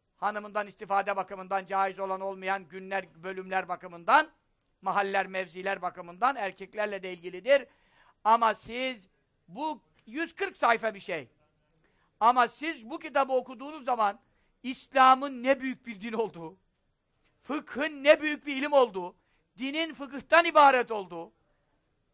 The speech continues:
fıkıhsız dinin olamayacağı, bu İmam Ebu Yusuf'ların, İmam-ı Azamlar, İmam Züfer'lerin ne büyük adam olduğu,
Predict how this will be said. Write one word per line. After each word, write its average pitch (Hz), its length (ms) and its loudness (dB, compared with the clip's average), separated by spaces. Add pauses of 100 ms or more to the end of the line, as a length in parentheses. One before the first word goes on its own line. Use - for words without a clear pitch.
fıkıhsız 311 600 -8
dinin 320 240 -6 (100)
olamayacağı, 240 720 4 (400)
bu 330 120 -10
İmam 339 300 6
Ebu 320 180 2
Yusuf'ların, 254 680 0 (640)
İmam-ı 330 360 4
Azamlar, 285 480 4
İmam 294 300 2
Züfer'lerin 269 460 -2
ne 320 160 0
büyük 359 180 -2
adam 285 300 4
olduğu, 185 380 -2